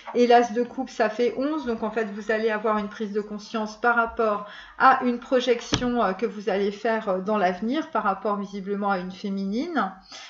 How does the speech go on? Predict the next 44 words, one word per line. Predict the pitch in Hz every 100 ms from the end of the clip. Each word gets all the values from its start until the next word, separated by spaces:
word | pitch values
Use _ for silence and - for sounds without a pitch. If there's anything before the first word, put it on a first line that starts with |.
| -
ou | 233
par | 226 214
rapport, | 202 - 285 247
en | 226
fait, | 269 269
tout | 220
simplement | - 214 214 196 220 247
à |
être | 196 - 208
bien | 208 233
dans | 214
votre | 202 196 -
vie. | 208 226 339 - - - -
Euh, | 202
l'as | 240 269 254
de | 269
coupe, | - 302 302 254
euh, | 220 214
bon, | 226 220
bah, | 202
ça | 202 226
concerne | 233 240 - 240 240
aussi, | 240 - - 262 240
euh, |
un | 208 214
projet | - 226 220 240
que | 208
vous | 202 208
avez | 190 214
laissé | 208 202 202
de | 202
côté. | - 226 233 285 330 392 - - - - -
Euh, | 202 190 190 180 -
en | 240
tout | 247 294
cas, | 302
ça | 294 247
concerne | 247 247 254 233
une | 226
relation | 233 220 220 233
amicale, | 214 214 214 285 294
une |
relation | 233 214 220 226
amoureuse, | 208 208 202 247 277